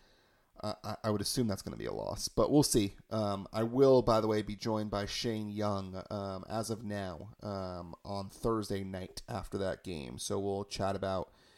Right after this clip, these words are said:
the game on Wednesday, um, against the Magic and how Kawhi and P G looked. And then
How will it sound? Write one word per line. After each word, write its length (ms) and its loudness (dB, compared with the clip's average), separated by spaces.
the 80 -2
game 260 2
on 140 2
Wednesday, 500 6
um, 240 4
against 320 -4
the 80 -8
Magic 420 -2
and 120 -2
how 160 0
Kawhi 340 0
and 100 -4
P 140 -4
G 220 -2
looked. 280 2
And 160 -2
then 360 -4